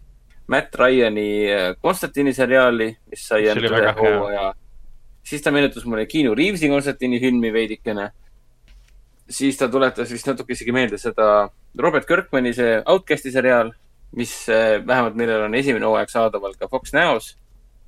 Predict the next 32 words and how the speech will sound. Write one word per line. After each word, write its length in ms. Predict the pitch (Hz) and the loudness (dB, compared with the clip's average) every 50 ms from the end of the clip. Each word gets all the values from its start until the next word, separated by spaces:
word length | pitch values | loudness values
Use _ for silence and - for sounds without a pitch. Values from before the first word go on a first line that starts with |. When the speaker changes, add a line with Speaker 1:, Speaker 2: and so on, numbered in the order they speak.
| - - _ - - _ - | -20 -20 _ -20 -20 _ -8
Speaker 1:
äh, 240 | - 107 101 101 98 | -4 -2 -2 -2 -4
kus 140 | 110 113 - | -6 -6 -6
sa-, 100 | 135 127 | -6 -6
samuti 320 | - 156 151 127 - 131 | -4 -4 -6 -4 0 0
oli 120 | 110 110 107 | 0 0 0
mingi 240 | 107 104 101 101 98 | -4 -6 -6 -6 -6
eksortsismi 460 | 104 107 - 110 - 117 110 - 113 95 | -6 -6 -8 -12 -12 -12 -10 -10 -6 -4
teema. 360 | 107 107 104 101 98 95 95 - - - - - - - - - - - - - - - - | -2 -2 -2 -2 -4 -6 -6 -6 -12 -18 -18 -18 -18 -20 -20 -20 -20 -20 -20 -20 -20 -20 -20
Et 80 | - - | -20 -12
kuidagi 220 | - 160 156 147 170 | -10 -8 -4 -2 -2
hästi 200 | 208 208 - 190 185 | -2 0 0 0 0
palju 120 | 202 160 165 | 0 -2 -4
tuttavaid 320 | 196 - _ 156 123 123 | -10 -6 _ -2 2 2
elemente 380 | 147 151 127 104 104 104 - 110 | 2 2 2 0 -2 -6 -4 -2
täis 180 | 127 127 107 101 | -2 -2 -2 -2
oli 140 | 92 95 90 | -6 -6 -4
see 160 | 98 98 101 | -4 -6 -6
esimene 320 | 104 98 92 92 90 98 | -4 -6 -6 -6 -6 -6
osa. 160 | 98 101 82 78 - _ _ _ _ _ _ | -6 -6 -10 -10 -14 _ _ _ _ _ _
Äh, 240 | 113 113 110 107 104 | -4 -2 0 0 0
hästi 240 | - 175 - - - | 0 -2 -4 -6 -10
sünge, 500 | - - 190 208 190 156 120 - 104 101 104 - _ _ | -4 -2 -2 0 0 0 2 2 0 0 0 -6 _ _
püüdis 340 | 147 147 151 147 - 117 104 131 | -8 -6 -6 -4 -6 -4 -2 -2
olla 200 | 131 120 113 120 | 0 0 0 -2
hästi 180 | 120 - - | -4 -6 -10
sünge, 420 | - 131 143 156 151 147 139 139 135 | -4 0 0 0 0 0 -2 -2 -2
palju 280 | - 110 101 92 98 98 120 | -2 -6 -4 -4 -4 -4 -6
vihma 440 | 147 147 - - - 143 139 135 139 | -6 -8 -12 -12 -6 -4 -2 0 0
ja 140 | 143 135 | 0 -2
siukene 300 | 120 - 104 - 107 - | -4 -6 -12 -14 -12 -12
eksortsismi 440 | 120 - 147 139 - - 143 147 143 139 | -10 -10 -10 -12 -12 -12 -10 -8 -6 -4
teemat 420 | 135 135 139 135 127 123 - _ | -2 -2 -2 -2 -4 -4 -6 _